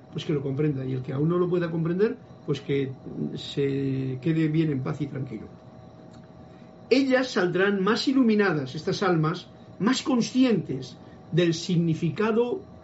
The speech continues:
de lo que verdaderamente significa la oscuridad, más determinadas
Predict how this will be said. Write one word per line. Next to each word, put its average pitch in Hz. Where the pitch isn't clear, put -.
de 151
lo 147
que 147
verdaderamente 175
significa 160
la 147
oscuridad, 127
más 214
determinadas 214